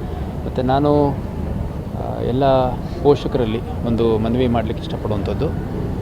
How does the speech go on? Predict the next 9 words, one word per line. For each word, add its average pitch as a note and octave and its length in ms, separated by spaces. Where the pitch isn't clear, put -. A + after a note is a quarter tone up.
ನೋಡಿ, B2+ 140
ಆರನೇ C3+ 380
ಕ್ಲಾಸ್ D#3 340
ಮಗು C#3 540
ಚಾಕು C#3 240
ತೊಗೊಂಬಂದು C#3+ 400
ಹಾಕುವಂಥ B2+ 440
ಒಂದು B2+ 300
ಪ್ರವೃತ್ತಿ B2+ 720